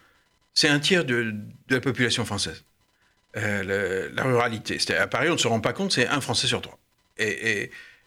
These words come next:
et c'est, et je connais très, très bien, no-, notamment le monde des élus locaux.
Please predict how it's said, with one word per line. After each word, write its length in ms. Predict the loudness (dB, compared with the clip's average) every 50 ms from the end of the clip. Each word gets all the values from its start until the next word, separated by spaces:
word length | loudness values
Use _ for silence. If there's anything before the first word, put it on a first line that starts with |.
| _ _ _ _ _ _
et 60 | 2
c'est, 340 | 2 4 4 4 2 0 -2 -8 -8
et 720 | -6 -4 -2 -2 0 0 0 0 -2 -2 -6 -10 -12 -16 -4
je 160 | -2 0 0 2
connais 240 | 2 2 2 2
très, 220 | 2 2 2 2 2
très 180 | 2 0 0
bien, 300 | 2 2 2 4 4 4
no-, 160 | 4 4 4 2
notamment 640 | 2 -2 -6 -6 -6 -2 -2 0 2 2 2 4 4
le 120 | 6 6
monde 180 | 4 4 4 2
des 160 | 4 4 4
élus 160 | 4 4 4
locaux. 360 | 4 4 4 2 0 -2 -2